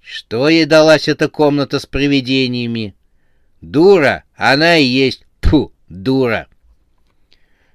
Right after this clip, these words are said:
Юля вбежала в спальню и закрыла за собой дверь.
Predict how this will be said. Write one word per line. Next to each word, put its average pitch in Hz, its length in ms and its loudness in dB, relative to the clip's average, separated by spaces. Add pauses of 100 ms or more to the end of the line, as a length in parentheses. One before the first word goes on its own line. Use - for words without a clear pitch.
Юля 190 380 -4
вбежала 165 560 0
в - 60 -10
спальню 135 600 0
и 120 40 -6
закрыла 117 560 -6
за 117 140 -8
собой 104 380 -6
дверь. 87 420 -14